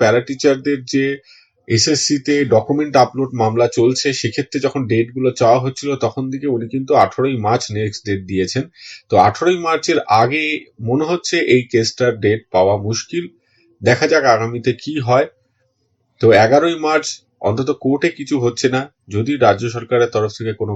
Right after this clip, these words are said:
ঘোষণা হয় তাহলে সেটা আলাদা কথা, নইলে বারোই মার্চ প্যারা টিচারদের একটা বড় কর্মসূচি আছে, আবেদনের কর্মসূচি। তারা মিলিত হচ্ছে বিকাশ ভবনের পিএনবি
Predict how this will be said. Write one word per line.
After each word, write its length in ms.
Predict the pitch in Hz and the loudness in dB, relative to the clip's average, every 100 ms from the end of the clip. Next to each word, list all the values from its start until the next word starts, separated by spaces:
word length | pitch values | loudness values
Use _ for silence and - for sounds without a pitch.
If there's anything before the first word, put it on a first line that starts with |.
| 90 | -8
ঘোষণা 320 | 104 - 110 107 | -10 -6 -6 -2
হয় 200 | 107 131 - _ - - _ | 0 0 -2 _ -20 -20 _
তাহলে 260 | - 101 104 - | -2 0 -2 -4
সেটা 160 | 110 120 | 0 2
আলাদা 240 | 113 123 117 | 2 0 -2
কথা, 200 | 117 127 - _ _ _ 98 | -4 -6 -10 _ _ _ -2
নইলে 240 | 104 110 95 | 0 0 2
বারোই 300 | 98 113 139 127 | 4 4 2 2
মার্চ 200 | 120 - - - _ | 0 0 -8 -16 _
প্যারা 180 | 95 95 | -2 -2
টিচারদের 380 | 92 95 101 110 104 | -4 -4 -2 -2 -2
একটা 140 | - 90 | -2 -2
বড় 140 | 90 101 123 | -2 -2 -2
কর্মসূচি 500 | 95 92 110 110 110 110 | -2 -2 -4 -6 -4 -2
আছে, 200 | 98 - 110 - _ _ - | -2 -4 -10 -12 _ _ 0
আবেদনের 520 | 98 104 117 113 110 110 | 2 2 0 -2 -6 -4
কর্মসূচি। 500 | 98 101 - 104 107 101 | -4 -4 -10 -10 -8 -4
তারা 140 | 92 90 | -2 -4
মিলিত 240 | 92 104 104 104 | -4 -6 -6 -6
হচ্ছে 200 | 101 95 90 | -6 -8 -4
বিকাশ 220 | 85 95 95 | -2 -2 -2
ভবনের 360 | 98 101 98 95 - | -6 -6 -8 -8 -12
পিএনবি 400 | 98 95 104 | -8 -6 -4